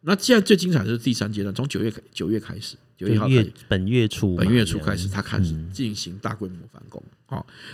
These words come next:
Speaker 1: 因为这个时候其实战场的攻守意识，俄罗斯前面，前阶段我们不是说他发射这个火炮吗？
Speaker 2: 对，
Speaker 1: 发射非常，
Speaker 2: 对。
Speaker 1: 非常多嘛。你要知道，他们有一段时间，一天之内就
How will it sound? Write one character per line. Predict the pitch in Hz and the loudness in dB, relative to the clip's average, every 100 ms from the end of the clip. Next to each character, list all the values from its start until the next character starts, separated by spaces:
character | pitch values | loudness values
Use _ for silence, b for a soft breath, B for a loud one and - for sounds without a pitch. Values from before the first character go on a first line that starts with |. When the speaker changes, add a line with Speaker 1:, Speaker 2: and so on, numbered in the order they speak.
| - | 4
Speaker 1:
因 | 160 | 6
为 | |
这 | 151 | 8
个 | 160 | 4
时 | - | 4
候 | 127 | 0
其 | 123 123 | 0 -4
实 | 123 | -2
战 | 143 120 | -2 -2
场 | 98 | -4
的 | 95 90 - _ _ _ _ _ - | -6 -8 -10 _ _ _ _ _ -6
攻 | 123 | -2
守 | 123 87 | -2 -4
意 | 104 | -6
识， | - 90 - B B B - - | -6 -8 -12 B B B -18 4
俄 | 170 | 6
罗 | 143 | 6
斯 | 135 143 | 4 -2
前 | 139 120 | 0 2
面， | 135 101 | 0 0
前 | - 104 | -2 0
阶 | 123 123 | 2 4
段 | 123 | 4
我 | |
们 | 90 | 0
不 | 98 | -2
是 | |
说 | 113 113 | 0 0
他 | |
发 | - 110 | 0 -2
射 | - | -2
这 | 95 110 | 0 -2
个 | 95 - - | -2 -6 -12
火 | - | -6
炮 | - 110 | -2 -2
吗？ | 95 104 - - | -2 -6 -14 0
Speaker 2:
对， | 113 | 2
Speaker 1:
发 | |
射 | 120 87 98 98 | 4 0 -4 0
非 | 120 | 0
常， | 101 | 0
Speaker 2:
对。 | 98 B B - | -6 B B -2
Speaker 1:
非 | 120 | 0
常 | 107 | 0
多 | 104 | 0
嘛。 | 98 87 65 | -2 -4 -2
你 | |
要 | 110 | 0
知 | 135 127 | 0 -2
道， | 120 | -4
他 | 87 123 | -4 -2
们 | 123 110 101 - B B B B _ | 0 -2 -2 -8 B B B B _
有 | - | 0
一 | 120 | 2
段 | 135 | 2
时 | 131 101 | 0 -4
间， | 107 107 - | -4 -6 -8
一 | - 135 | -16 -16
天 | - - 131 117 | -14 -4 -2 -2
之 | - 139 | -8 -10
内 | 131 127 | -10 -8
就 | - 101 60 | -4 -2 -4